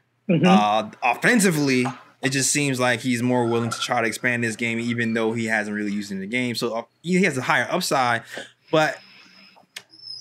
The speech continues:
Speaker 2: I don't know. It might, he might not start right away. He might
Speaker 1: Right.
Speaker 2: not. He might not. That's something to look,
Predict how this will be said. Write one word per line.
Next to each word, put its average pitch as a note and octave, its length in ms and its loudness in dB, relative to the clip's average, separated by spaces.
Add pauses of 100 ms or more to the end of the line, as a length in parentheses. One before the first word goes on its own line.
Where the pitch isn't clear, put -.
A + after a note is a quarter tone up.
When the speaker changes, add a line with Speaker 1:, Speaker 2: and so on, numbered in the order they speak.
(280)
Speaker 2:
I A3 80 4
don't D#4 140 4
know. E4 160 6
It F#3+ 120 4
might, C4 400 4 (300)
he A#3 140 0
might F4+ 320 4
not G#4 180 2
start B4 300 0
right A3+ 160 2
away. G#3+ 380 -2 (600)
He - 260 -4
might E4 200 2
Speaker 1:
Right. D4+ 240 8
Speaker 2:
not. - 80 -6 (680)
He F3 120 -4
might G#3 260 0
not. D3 380 0
That's E3 180 -2
something G3+ 200 -2
to F3 60 -2
look, G#3 160 -2